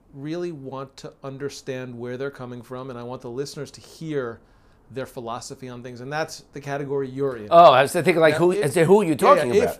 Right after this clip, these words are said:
Speaker 1: if, if, unless you're actually famous, and I'm not aware of that, then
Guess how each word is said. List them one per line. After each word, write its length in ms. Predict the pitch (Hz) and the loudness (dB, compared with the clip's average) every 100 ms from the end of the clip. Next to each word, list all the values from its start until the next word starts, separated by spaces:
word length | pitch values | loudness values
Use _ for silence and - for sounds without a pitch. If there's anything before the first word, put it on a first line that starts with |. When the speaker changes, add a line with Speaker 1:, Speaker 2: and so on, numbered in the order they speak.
| - | 0
Speaker 1:
if, 140 | 202 | 0
if, 140 | - 208 | 0 -4
unless 800 | 180 185 208 269 226 - - - _ - | -2 2 2 2 -2 -6 -12 -16 _ -12
you're 180 | 160 147 | -10 -6
actually 400 | 180 180 196 170 | -6 -4 -4 -4
famous, 600 | - 156 175 185 - - _ _ | -4 -8 -8 -10 -12 -18 _ _
and 120 | 156 143 | -10 -8
I'm 120 | 147 | -6
not 120 | 139 | -4
aware 360 | 131 143 165 131 | -2 0 0 -2
of 100 | 110 | -6
that, 260 | 110 123 _ _ _ _ _ _ _ _ _ _ _ | -12 -14 _ _ _ _ _ _ _ _ _ _ _
then 440 | 143 165 196 160 | -6 -2 -2 -4